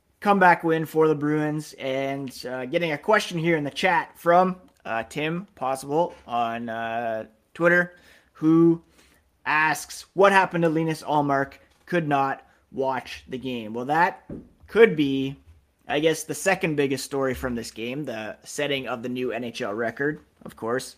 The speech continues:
takes precedence, but there's cause for concern here as Linus Ullmark was injured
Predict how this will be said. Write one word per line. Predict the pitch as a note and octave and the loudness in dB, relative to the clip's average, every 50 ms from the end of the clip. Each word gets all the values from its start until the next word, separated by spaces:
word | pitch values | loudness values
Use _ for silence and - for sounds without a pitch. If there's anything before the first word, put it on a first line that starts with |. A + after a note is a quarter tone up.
| - - - - - _ _ | -20 -20 -20 -20 -20 _ _
takes | - C#3+ C#3 C3 - | -2 0 0 0 -2
precedence, | - - C3+ C3 - - C3 C3+ C3 B2+ - - | -2 -2 -2 -2 -2 -2 -4 -4 -4 -4 -6 -12
but | - _ _ E3 F3 F3+ G#3 - - - - - _ _ _ _ _ _ _ _ _ _ _ _ _ _ _ _ _ _ _ _ _ _ - - _ | -18 _ _ 8 8 8 8 4 0 -6 -10 -14 _ _ _ _ _ _ _ _ _ _ _ _ _ _ _ _ _ _ _ _ _ _ -20 -8 _
there's | C3+ C3+ - | -4 -4 0
cause | - - F#3 F3+ F#3 F3 F3 | 6 8 8 10 8 8 6
for | F#3 F3 | 2 0
concern | D#3+ - D#3 C#3 - - E3+ F3 F3 E3 | 0 0 -2 -4 0 2 2 4 4 4
here | D#3 D#3 D3 D3 D3 D3 - | 4 4 4 4 4 2 2
as | B2 D3 D#3 D#3+ C#3+ | 2 2 2 2 2
Linus | D3+ D#3 E3 F#3 F#3+ F#3 F3+ - | 2 2 4 4 4 2 0 -2
Ullmark | - - E3 F3 F3+ F3 D#3 C#3+ C#3+ C#3+ C#3+ - | -2 2 4 4 6 6 6 6 4 4 2 -2
was | C3+ C3 B2 C3 | -6 -6 -4 -6
injured | C3 C3 E3 F3 F3+ F3 D#3+ F3 F3 F3 F3 F3 - | -8 -4 -2 0 0 2 2 2 2 2 0 -2 -6